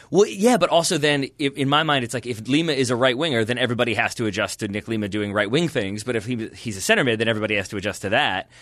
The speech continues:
And so do-, doesn't that then throw off the game if he's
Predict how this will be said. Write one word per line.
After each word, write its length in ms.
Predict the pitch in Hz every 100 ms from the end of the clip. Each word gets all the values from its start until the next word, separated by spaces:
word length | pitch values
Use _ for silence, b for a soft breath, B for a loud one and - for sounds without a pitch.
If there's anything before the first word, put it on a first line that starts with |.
| B B B
And 120 | 131
so 120 | 143
do-, 260 | 131 135 127
doesn't 320 | 120 131 123
that 200 | 113 117
then 160 | 117 113
throw 260 | - 113
off 180 | 107 -
the 80 | 107
game 360 | 101 131 123 107
if 140 | 98
he's 360 | 113 107 95